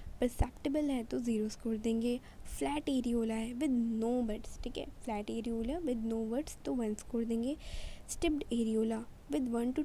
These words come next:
two M M bud तो उसे टू स्कोर देंगे। And raised areola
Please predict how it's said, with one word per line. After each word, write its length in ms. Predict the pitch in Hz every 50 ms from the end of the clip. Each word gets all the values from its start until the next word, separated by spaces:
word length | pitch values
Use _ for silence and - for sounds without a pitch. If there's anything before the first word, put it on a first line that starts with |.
| - -
two 140 | 311 294 285 - - - - - - - -
M 120 | 247 240 240 240
M 160 | 240 226 214
bud 220 | 220 220 214 - - - - - - -
तो 80 | 254
उसे 160 | 262 - 311
टू 200 | 294 - 254 233
स्कोर 280 | 220 - - 233 220 214
देंगे। 360 | 208 214 214 220 233 254 269 - - - - - - - -
And 160 | 339 359 370 - - - - - - - 233
raised 420 | 220 247 285 320 320 - - -
areola 500 | 254 233 233 233 220 220 220 220 220